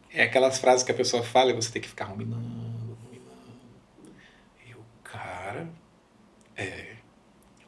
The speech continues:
pois é, pensa bem. Eu tinha muita dificuldade. Chegou num ponto, quando eu tava mo-, virando o movimento worship,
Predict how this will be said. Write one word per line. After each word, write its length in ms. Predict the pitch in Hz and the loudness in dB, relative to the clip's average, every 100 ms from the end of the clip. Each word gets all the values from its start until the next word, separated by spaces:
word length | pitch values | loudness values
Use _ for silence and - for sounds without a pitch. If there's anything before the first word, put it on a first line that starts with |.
| - | -16
pois 200 | - 110 | -10 -6
é, 280 | 160 123 104 - _ | -4 -6 -10 -16 _
pensa 260 | - - 117 | -16 -14 -14
bem. 340 | 190 170 113 - - _ - _ _ - - - - - - | -12 -12 -14 -16 -20 _ -20 _ _ -20 -20 -20 -20 -20 -8
Eu 100 | 117 | -4
tinha 180 | 117 135 | -2 0
muita 260 | 127 139 143 | 0 0 -2
dificuldade. 680 | - - - 147 117 113 110 | -6 -8 -4 2 4 4 2
Chegou 300 | - 117 131 | 0 2 2
num 140 | 131 | 0
ponto, 480 | 120 120 131 127 110 | -2 0 0 -2 -8
quando 160 | - 113 | -4 -2
eu 40 | 113 | 2
tava 200 | 113 113 | 2 2
mo-, 200 | 113 113 - | 0 -2 -8
virando 440 | 107 110 120 120 | -6 2 4 4
o 40 | |
movimento 420 | 120 117 113 113 107 | 0 0 2 0 0
worship, 420 | 107 123 - | 4 4 2